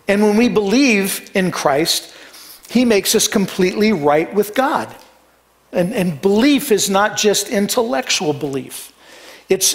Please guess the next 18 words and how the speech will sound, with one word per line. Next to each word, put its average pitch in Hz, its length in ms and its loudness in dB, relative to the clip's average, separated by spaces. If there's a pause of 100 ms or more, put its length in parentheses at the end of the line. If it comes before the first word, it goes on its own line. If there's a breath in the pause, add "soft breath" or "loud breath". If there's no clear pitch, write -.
it's 190 240 0
relying 190 720 2
on 139 240 0
and 139 220 -4
trusting 214 640 -2
in 139 260 -2
and 135 240 -8
clinging 233 680 0
to. - 280 -10 (640 soft breath)
That's 208 260 -2
what 285 120 0
the 214 180 0
idea 180 380 2
of 147 180 -6
belief 180 560 0
means 156 320 -2
in 156 100 -4
Scripture. - 520 -8